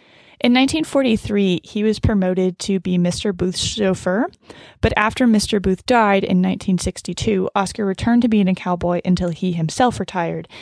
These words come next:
in nineteen eighty-nine. Now, the last two we have to talk about today are the Thomas boys. So in nineteen thirty, Willie Thomas was born at the George Ranch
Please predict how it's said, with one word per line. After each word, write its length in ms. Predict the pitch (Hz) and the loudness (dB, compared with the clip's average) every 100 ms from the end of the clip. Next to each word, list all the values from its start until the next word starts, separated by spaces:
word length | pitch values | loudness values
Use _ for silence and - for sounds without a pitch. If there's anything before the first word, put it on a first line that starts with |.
| - | -2
in 120 | 202 | 2
nineteen 340 | 190 180 - 175 | 2 2 -2 -4
eighty-nine. 540 | 160 147 147 - - - - - - - - _ _ _ _ _ _ _ _ _ | -4 -8 -10 -12 -16 -16 -20 -20 -20 -20 -20 _ _ _ _ _ _ _ _ _
Now, 320 | 214 208 202 - | 0 4 4 4
the 140 | 208 | 4
last 480 | 208 214 220 226 - | 4 4 4 2 0
two 180 | - 214 | 2 4
we 100 | 208 | 4
have 180 | 196 | 2
to 80 | 185 | 0
talk 240 | - 196 190 | 0 -2 -2
about 180 | 185 | -8
today 500 | - 180 180 175 175 - - - - | -8 -4 -2 0 -2 -4 -14 -10 0
are 400 | 196 180 185 190 - | 2 2 0 -4 -8
the 360 | 190 202 190 - | -4 0 0 0
Thomas 440 | - - 160 147 - | -4 -6 -8 -12 -10
boys. 500 | - - - - - - - - - - | -10 -10 -12 -14 -18 -20 -20 -20 -20 -10
So 200 | - 262 | 0 4
in 140 | 269 269 | 4 4
nineteen 460 | 277 - - 320 | 2 0 -2 -2
thirty, 480 | 262 214 202 196 190 | -2 0 2 2 2
Willie 380 | - 190 196 214 | 0 0 2 2
Thomas 460 | - 202 190 196 185 | 0 0 0 0 -2
was 100 | 170 | -4
born 260 | - 175 | -2 0
at 60 | 202 | 0
the 80 | 233 | 0
George 300 | 233 233 185 | 0 0 -2
Ranch 360 | 170 170 - | -4 -4 -8